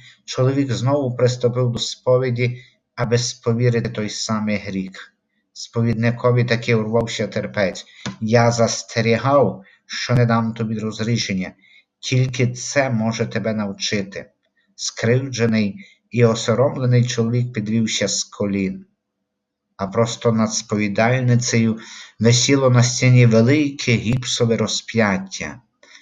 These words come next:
Чоловік звів на нього погляд, і в ту ж мить гіпсовий Христос на гіпсовому хресті ворухнувся, здійняв руку і вчинив знак розрішення:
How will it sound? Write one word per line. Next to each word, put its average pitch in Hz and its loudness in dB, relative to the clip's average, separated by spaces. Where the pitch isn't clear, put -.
Чоловік 120 2
звів 107 4
на 113 4
нього 107 0
погляд, 101 -2
і 123 2
в 120 4
ту 127 0
ж 120 0
мить 135 0
гіпсовий 131 -2
Христос 120 -2
на 120 2
гіпсовому 117 0
хресті 110 -4
ворухнувся, 113 -2
здійняв 113 4
руку 127 -2
і 120 0
вчинив 117 2
знак 113 -2
розрішення: 101 -2